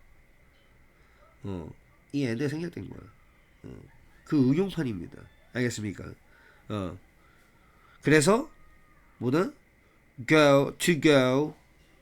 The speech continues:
see him, to go and to see him 이 정도 되는 건데 가서 그를 보기 위해서 이건데, 어, 이렇게 한 것이다. 그럼 처음에는 이제 평화롭다가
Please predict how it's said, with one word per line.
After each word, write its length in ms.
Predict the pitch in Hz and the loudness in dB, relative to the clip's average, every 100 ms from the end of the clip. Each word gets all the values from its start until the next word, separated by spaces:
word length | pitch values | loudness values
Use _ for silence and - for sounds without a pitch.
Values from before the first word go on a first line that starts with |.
| _ | _
see 320 | - - 180 143 | -10 -4 0 0
him, 300 | 127 87 - - - | 0 -2 -8 -16 -18
to 220 | - 160 139 | -2 0 6
go 480 | 143 131 131 143 - _ 151 | 6 6 4 2 -4 _ 0
and 160 | 143 | 2
to 120 | - 156 | 2 0
see 260 | - 156 | 0 0
him 320 | 123 110 87 - _ _ _ - | 2 0 -2 -14 _ _ _ -2
이 100 | 143 | 2
정도 200 | 151 160 | 2 4
되는 200 | 139 139 | 6 6
건데 440 | 139 131 151 101 - - - | 4 6 4 4 -2 -18 -10
가서 220 | - 147 151 | -2 0 4
그를 180 | 151 | 4
보기 280 | 131 127 135 | 4 4 6
위해서 360 | 120 98 101 90 - _ _ - | 6 4 -2 -10 -14 _ _ 0
이건데, 560 | 135 143 143 214 226 - - | 4 4 4 2 0 -12 -8
어, 140 | 104 | -4
이렇게 220 | 104 110 | -4 -4
한 100 | 113 | -6
것이다. 320 | 92 90 64 69 - - - - - | -6 -10 -12 -14 -18 -20 -20 -20 0
그럼 160 | 202 | 2
처음에는 420 | - 269 311 330 262 | 6 10 10 10 8
이제 120 | 190 | 6
평화롭다가 960 | - 277 311 226 190 160 170 123 90 | 4 2 2 2 2 2 2 2 -2